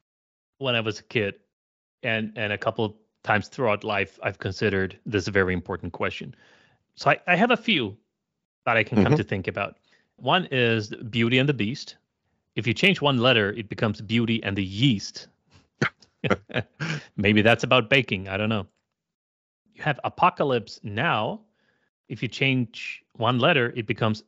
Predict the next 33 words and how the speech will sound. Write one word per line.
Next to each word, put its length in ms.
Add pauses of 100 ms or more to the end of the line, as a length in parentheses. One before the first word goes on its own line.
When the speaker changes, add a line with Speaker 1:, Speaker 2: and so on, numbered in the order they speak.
Speaker 1:
Apocalypse 800 (100)
Cow. 460 (560)
And 140
that's 400
about 480
a 60
cow 560
that 180
brought 200
down 180
the 60
world. 340 (920)
Uh, 380
and 120
you 60
have 160
Harry 320
Potter. 460 (680)
What 140
about 360 (420)
Harry 500
Potter? 480 (880)
So 140
he, 360
he's 160
just 220
growing 320
like 200
Chewbacca, 520 (680)
like 100 (540)
a 60
guy 200
named 320